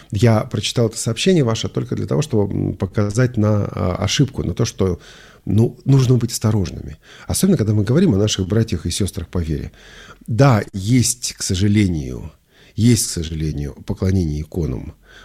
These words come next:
которое, э, сводится, ну, которое приобретает достаточно уродливые формы, м, тяжелые, неприятные формы, чуть ли не языческие формы. Но вообще говоря, в нормальном православии поклонения иконам нет.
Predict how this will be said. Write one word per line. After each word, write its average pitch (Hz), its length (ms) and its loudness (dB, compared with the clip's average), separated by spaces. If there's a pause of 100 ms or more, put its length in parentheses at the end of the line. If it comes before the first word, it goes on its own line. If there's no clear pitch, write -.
(100)
которое, 92 840 2 (180)
э, 85 540 -6
сводится, - 560 -2
ну, 117 80 2
которое 117 300 2
приобретает 92 640 0 (140)
достаточно 98 400 -2
уродливые 87 500 2
формы, - 380 -14 (580)
м, - 240 -4
тяжелые, 104 480 2
неприятные 80 640 0
формы, - 340 -14
чуть - 200 -6
ли 92 80 0
не 92 100 0
языческие 101 640 -2
формы. - 320 -16 (540)
Но 104 200 4
вообще 107 340 2
говоря, 127 480 2
в - 80 -10
нормальном 104 460 2
православии 117 560 0 (200)
поклонения 107 540 2
иконам 104 400 0 (160)
нет. 98 560 2